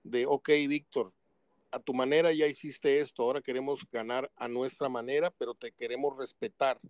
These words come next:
y darte una segunda oportunidad"?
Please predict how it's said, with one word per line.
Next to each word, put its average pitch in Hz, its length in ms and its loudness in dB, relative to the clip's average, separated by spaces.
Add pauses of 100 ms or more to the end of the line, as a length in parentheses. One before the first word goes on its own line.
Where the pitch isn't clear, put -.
(580)
y 117 160 -8
darte 127 320 2
una 127 320 0 (100)
segunda 120 520 -4
oportunidad"? 120 720 2